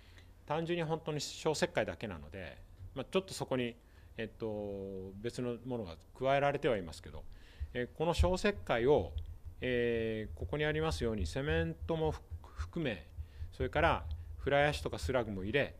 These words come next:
っていうことでですね、そこに小石灰を混ぜたんじゃないかなと、ちょっと詳細がですね、なかなかつかめておりません。ただ、この技術、アメリカの中でさっき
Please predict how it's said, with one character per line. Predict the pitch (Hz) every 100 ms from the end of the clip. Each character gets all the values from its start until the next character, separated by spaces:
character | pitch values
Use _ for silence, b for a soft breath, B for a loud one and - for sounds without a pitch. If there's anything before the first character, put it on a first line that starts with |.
| - -
っ |
て | 147
い |
う | 139
こ | 139
と | 147
で | 95
で | 76
す | -
ね、 | 92 78 - B B B -
そ | -
こ | 196
に | 180
小 | - 131
石 | 127 143 -
灰 | - 101
を |
混 | 95 135
ぜ | 143 147
た | 135
ん | 131
じ |
ゃ | 135
な | 135
い |
か | 127
な | 123 117
と、 | - - -
ち |
ょ | 165
っ |
と | -
詳 | - 156
細 | 151 160
が | 160
で | 127
す | 101 104
ね、 | 90 82 78 - - -
な | 120
か | 127
な |
か | 127
つ | -
か | -
め | 127
て | -
お | -
り |
ま | 78
せ | -
ん。 | 76
た | - 160
だ、 | 156 123 B B B B B
こ | - 170
の | 196
技 | 190
術、 | 180 151 - - - B B
ア | 127
メ | 139 170
リ | 170
カ | 175
の | 170
中 | 170 156
で | 113
さ | 101 156
っ | 151
き | - 139 98 69